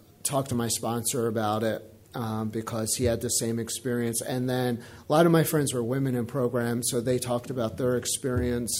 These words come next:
and I wrote about it. I had to pray about it, um,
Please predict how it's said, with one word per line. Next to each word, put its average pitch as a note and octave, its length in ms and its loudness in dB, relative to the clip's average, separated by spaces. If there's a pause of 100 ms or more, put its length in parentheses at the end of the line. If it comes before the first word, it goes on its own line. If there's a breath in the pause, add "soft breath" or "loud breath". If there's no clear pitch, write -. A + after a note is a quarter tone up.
(140)
and A#2+ 580 -2 (440 loud breath)
I B2 80 -2
wrote B2+ 300 4
about A#2+ 340 2
it. A#2+ 160 2
I - 20 -8
had A2 120 -6
to G#2 80 -4
pray A#2 280 -2
about A2+ 380 0
it, A2+ 280 -2 (540 loud breath)
um, A2 960 -2